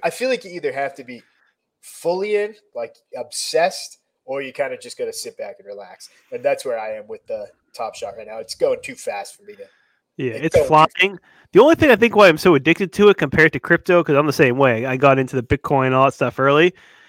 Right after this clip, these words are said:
Speaker 2: is now that you have so much capital into the N F Ts,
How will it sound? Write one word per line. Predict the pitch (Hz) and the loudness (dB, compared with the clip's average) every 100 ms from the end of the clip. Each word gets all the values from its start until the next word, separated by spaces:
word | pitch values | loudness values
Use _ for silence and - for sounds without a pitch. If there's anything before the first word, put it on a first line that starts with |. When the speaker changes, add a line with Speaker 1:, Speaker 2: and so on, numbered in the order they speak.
| _ _ _ _ | _ _ _ _
Speaker 2:
is | 160 147 135 - | 0 0 0 -4
now | 143 151 208 | 0 4 6
that | 214 202 | 4 2
you | 185 | 2
have | 165 156 135 | 4 4 2
so | - 165 | 0 2
much | 165 143 - | 2 0 -4
capital | - 156 - 123 117 | -2 0 0 -2 -4
into | 127 135 - | -4 -8 -6
the | 127 123 | -4 0
N | 131 | 0
F | 127 - | -2 -6
Ts, | 143 147 190 - | -2 -2 -2 -6